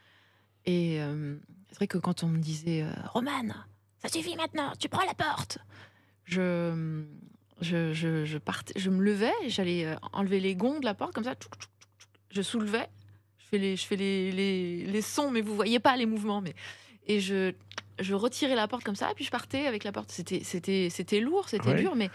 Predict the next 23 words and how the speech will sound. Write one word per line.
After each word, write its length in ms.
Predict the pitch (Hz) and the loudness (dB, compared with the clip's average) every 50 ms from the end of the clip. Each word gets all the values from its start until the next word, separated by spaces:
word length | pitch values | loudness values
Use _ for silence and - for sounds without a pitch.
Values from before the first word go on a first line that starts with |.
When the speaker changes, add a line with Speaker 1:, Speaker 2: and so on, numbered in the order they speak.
| - - - - | -8 -14 -14 -8
Speaker 1:
en 40 | - | 0
fait, 140 | - 262 - | 0 0 0
c'était 200 | - - - 190 | 0 -8 -4 -2
des 80 | 202 | -2
petites 240 | 196 - - 220 196 | -2 0 -2 -4 -2
portes, 360 | - - 220 226 - - - | 2 2 2 2 2 -4 -4
euh, 520 | 190 185 180 180 175 175 175 170 175 170 170 165 - - - - - _ _ _ _ - - _ _ _ - - | -2 -2 0 0 0 0 0 -2 -2 -2 -4 -6 -8 -16 -20 -20 -20 _ _ _ _ -20 -20 _ _ _ -10 -4
en, 540 | - 185 175 175 170 165 170 160 151 160 151 - - - - - | -2 0 0 0 0 0 0 0 0 0 -2 -2 -4 -4 -4 -4
en 60 | 165 | -4
papier 420 | 160 - 185 170 - - - 240 214 | -2 0 0 0 0 2 4 4 4
à 60 | 190 | 4
l'intérieur, 440 | 175 180 180 - 202 196 202 220 202 | 4 0 0 2 2 4 4 4 2
là, 80 | 170 | 2
vous 120 | 151 156 156 | 0 -2 -4
savez, 300 | - - 185 196 214 202 | -2 -2 0 0 0 -2
c'est, 320 | 196 - - 170 160 160 | -2 -4 -6 -4 -4 -6
c'était 400 | 165 - - 160 - 175 170 165 | -8 -10 -16 -10 -6 -4 -4 -2
des 120 | 156 165 | -4 -6
trucs 280 | 160 - - 180 175 - | -6 -6 -6 -8 -4 0
légers, 300 | 190 208 208 208 240 233 | 0 0 2 2 0 -2
quoi. 140 | - 165 147 - - - - - - - - - - _ _ _ _ - | -2 -4 -8 -8 -10 -18 -16 -16 -16 -16 -18 -20 -20 _ _ _ _ -2
Et, 220 | - 185 185 180 175 | 2 4 4 4 4
euh, 400 | 165 160 160 156 156 151 151 151 | 2 2 2 0 0 -2 -2 -4